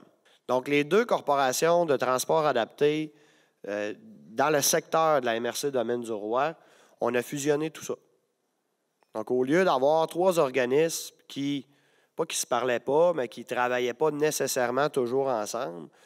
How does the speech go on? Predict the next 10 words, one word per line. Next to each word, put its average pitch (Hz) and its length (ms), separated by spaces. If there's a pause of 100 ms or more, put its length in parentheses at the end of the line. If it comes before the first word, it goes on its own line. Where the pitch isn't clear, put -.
(220)
on, 110 220
euh, 113 280
la 117 200
M 120 100
R 117 140
C 156 280
a 135 80
décidé 117 520
de 123 160
regrouper 139 760